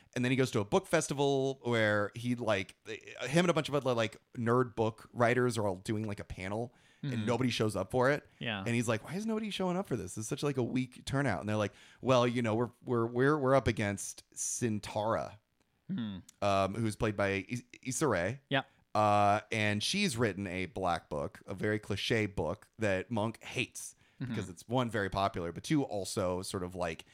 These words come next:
Speaker 1: he thinks is, like, really, it's, it's, it's, um, it's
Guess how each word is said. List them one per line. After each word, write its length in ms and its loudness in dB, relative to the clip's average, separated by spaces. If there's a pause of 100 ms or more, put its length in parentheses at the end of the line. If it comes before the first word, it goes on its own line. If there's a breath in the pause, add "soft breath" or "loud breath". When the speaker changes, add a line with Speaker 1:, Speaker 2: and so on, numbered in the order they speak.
Speaker 1:
he 200 2
thinks 500 -4
is, 200 -8
like, 320 -2 (460)
really, 320 2 (100)
it's, 220 -6
it's, 260 -8
it's, 720 -10
um, 480 0 (480 soft breath)
it's 140 -16